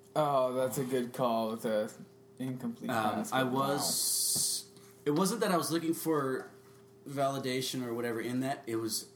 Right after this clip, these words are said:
Speaker 2: more that, that the situation was bringing me down. I don't know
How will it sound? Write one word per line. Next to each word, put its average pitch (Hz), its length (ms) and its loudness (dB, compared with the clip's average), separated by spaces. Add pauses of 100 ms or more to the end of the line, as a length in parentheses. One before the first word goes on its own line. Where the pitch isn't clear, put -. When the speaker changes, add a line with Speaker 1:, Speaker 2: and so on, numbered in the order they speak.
(300)
Speaker 2:
more 131 260 -2
that, 113 240 -4
that 123 380 -2 (520)
the 120 80 -10
situation 113 880 -2
was 117 260 0
bringing 107 340 0
me 101 120 0
down. 92 360 -4 (760)
I 98 60 -10
don't 95 80 0
know 98 160 0